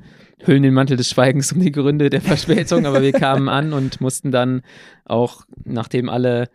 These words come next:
Startnummer dran hatten am Trikot, man hat ja auch eine Rahmennummer bei den belgischen Amateurrennen und einen Transponder,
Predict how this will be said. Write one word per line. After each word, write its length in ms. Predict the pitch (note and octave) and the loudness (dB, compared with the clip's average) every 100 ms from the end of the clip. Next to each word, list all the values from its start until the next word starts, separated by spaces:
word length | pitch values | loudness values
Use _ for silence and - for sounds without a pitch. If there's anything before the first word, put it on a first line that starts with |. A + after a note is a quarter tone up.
| _ _ - _ _ | _ _ -20 _ _
Startnummer 560 | - B2 B2+ D3 C3 B2+ | -4 0 0 0 0 0
dran 300 | A#2+ B2+ C3 | 0 -2 -2
hatten 380 | - C3 B2 | -4 -4 -4
am 120 | - A#2 | -4 -6
Trikot, 320 | C#3+ C3 C#3+ | -8 -4 -4
man 160 | A#2+ | -2
hat 120 | A#2 A#2 | -4 -4
ja 60 | |
auch 80 | G#2 | -4
eine 120 | B2+ | -4
Rahmennummer 520 | G#2 A#2 D3 C#3+ C3+ C3 | -4 -2 0 2 2 2
bei 100 | B2+ | 2
den 140 | B2 | 2
belgischen 380 | B2 B2 B2 C3 | 0 0 -2 -2
Amateurrennen 580 | A#2+ A#2+ B2+ A#2+ A#2+ A2+ | -2 -2 0 0 0 0
und 180 | C#3 - | -4 -6
einen 60 | |
Transponder, 640 | C3+ C3 - C#3 C3+ A#2 | -4 -6 -2 0 0 -2